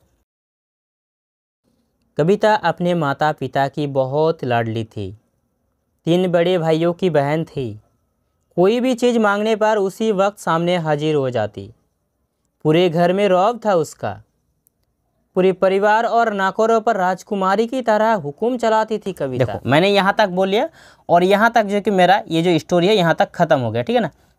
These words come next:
तो हमें क्या करना है, यहाँ तक, ए, जो स्टोरी है, स्टोरी को यहाँ से हमें, अ, जो कैंची वाला ऑप्शन दिख रहा है यहाँ पर trim and split, इसमें क्लिक करेंगे और ये साइड को कट कर देंगे।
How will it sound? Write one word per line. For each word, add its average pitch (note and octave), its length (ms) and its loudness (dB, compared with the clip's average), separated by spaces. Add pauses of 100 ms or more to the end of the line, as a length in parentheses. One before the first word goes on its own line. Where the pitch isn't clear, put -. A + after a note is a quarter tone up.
तो D3 60 -6
हमें A3+ 220 2
क्या A#3+ 100 4
करना A3 240 4
है, A#3+ 60 0
यहाँ F#3 360 2
तक, G#3 260 2 (160)
ए, D#3 220 2
जो D#3 200 0
स्टोरी G3+ 340 0
है, F3+ 240 -2
स्टोरी E3+ 300 0
को F3 140 -2
यहाँ D3+ 220 0
से C#3 120 -8
हमें, D3 240 -4 (400)
अ, C#3 180 2
जो C3+ 120 0
कैंची C#3+ 320 0
वाला E3 200 4
ऑप्शन D3+ 220 -2
दिख D3 140 -2
रहा D3 100 0
है C#3+ 60 0
यहाँ C3 220 -2
पर E3 160 0
trim D#3 340 -2
and C3 220 0
split, F#3 300 -10
इसमें D3 320 -6
क्लिक C3+ 220 -6
करेंगे C#3 280 0
और D3 320 6
ये C3+ 220 -4
साइड A#2+ 300 -2
को - 120 -14
कट D3+ 220 0
कर A#2 180 -2
देंगे। G#2 320 -6